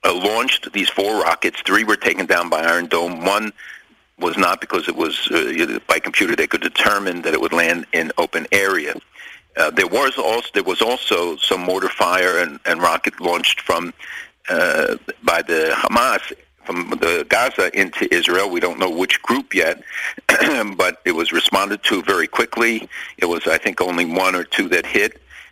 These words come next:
And, uh, Israel is not gonna tolerate a-, any of these violations, and certainly not coming from the Sinai. Israel is working with Egypt. There is a cooperative,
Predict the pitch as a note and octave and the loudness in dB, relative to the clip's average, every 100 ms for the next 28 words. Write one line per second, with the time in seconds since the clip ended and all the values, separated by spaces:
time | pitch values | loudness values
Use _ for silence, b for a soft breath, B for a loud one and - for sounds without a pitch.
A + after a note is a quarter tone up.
0 | B - F2+ F2 E2 E2 - - F#2 F2 | B -2 0 2 0 -6 -14 -6 0 2
1 | E2+ - G2+ A#2 F#2+ F2 G2 G#2+ A2+ F2+ | 2 2 2 2 2 0 2 2 2 0
2 | - G2 F#2+ F2+ E2+ F#2+ - G2+ - G#2 | 2 2 2 0 0 -2 -4 -6 -4 -4
3 | - G2 G2 F#2+ F2+ - F2 E2+ D#2 D2+ | 0 2 2 2 -2 0 0 0 0 2
4 | - E2 E2 - A2+ G2 F#2 F2 - _ | 2 0 0 0 0 0 0 0 -4 _
5 | - E2 E2+ - F2 D#2+ - - F2+ D#2+ | -6 -2 -2 -2 -2 -2 -2 0 0 0
6 | D2+ E2+ E2+ F2+ E2 - D#2 G2+ A2+ A2 | -2 0 2 0 -2 -2 0 0 0 0
7 | G2 G2+ G2 F#2 - B B B B - | -2 -2 0 0 -2 B B B B -2
8 | E2+ - - F#2 F2 G2 F#2 F2+ | 0 -2 0 0 2 2 2 0